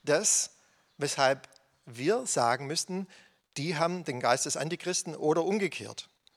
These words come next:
dass sie sagen müssten, wir haben den. Es geht auch nicht um den Zehnten, es geht nicht um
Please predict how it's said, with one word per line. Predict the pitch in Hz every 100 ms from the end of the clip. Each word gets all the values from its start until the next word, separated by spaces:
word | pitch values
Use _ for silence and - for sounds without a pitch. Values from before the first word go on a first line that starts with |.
| _
dass | 123 -
sie | 139
sagen | 131 120 127
müssten, | 123 123 127
wir | 120 131
haben | 117 113
den. | 107 110 _ _ _ _ _ _ _ _ _ _ - - - _ _ _ _ _ _ _
Es | 160
geht | 247 247
auch | 202
nicht | 269
um | 247
den | 196 156
Zehnten, | - 202 262 277 302 311
es | 220 -
geht | 180 170 180
nicht | 202 -
um | 202 143 123